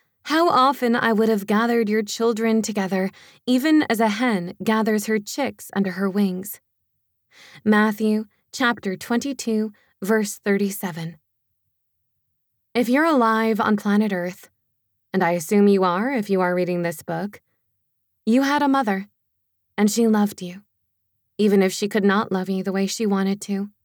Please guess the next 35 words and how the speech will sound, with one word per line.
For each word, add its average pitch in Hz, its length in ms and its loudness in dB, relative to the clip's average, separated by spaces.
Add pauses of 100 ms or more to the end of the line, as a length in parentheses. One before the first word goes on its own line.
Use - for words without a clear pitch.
(320)
or - 140 -2
her 220 160 2
love 202 340 4
was 190 180 0
so 226 300 0
warped 208 560 -2
by 202 160 0
the 196 100 0
fallen 214 520 0
world 196 400 -2 (320)
that 208 200 -2
she 220 360 2
even 208 220 2
hurt 233 360 -6
you. 180 180 -12 (1040)
Even 254 240 2
if 294 100 0
she 240 140 -2
had 226 240 0
to 220 60 0
give 214 280 0
you 247 220 2
up 190 240 -2
for 202 160 -2
someone 220 340 0
else 202 280 0
to 202 100 -12
take 208 240 -2
care 220 300 -4
of 202 100 -2
you 214 160 2
better 214 300 0
than 233 200 0
she 254 240 -2
could, 170 380 -12